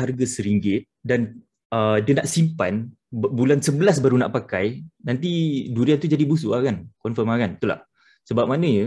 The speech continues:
uh, maknanya bila kalau dia beli awal sekarang,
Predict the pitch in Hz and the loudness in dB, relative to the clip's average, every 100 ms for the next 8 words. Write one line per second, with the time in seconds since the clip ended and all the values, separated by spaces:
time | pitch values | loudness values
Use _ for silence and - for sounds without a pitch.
0 | - 117 117 117 113 139 175 110 127 127 | -2 0 2 2 2 0 0 0 0 0
1 | 170 175 165 180 160 156 151 143 143 123 | 2 2 4 4 2 2 2 2 2 0
2 | 110 - 135 110 98 104 | -2 -4 -4 -2 -4 -6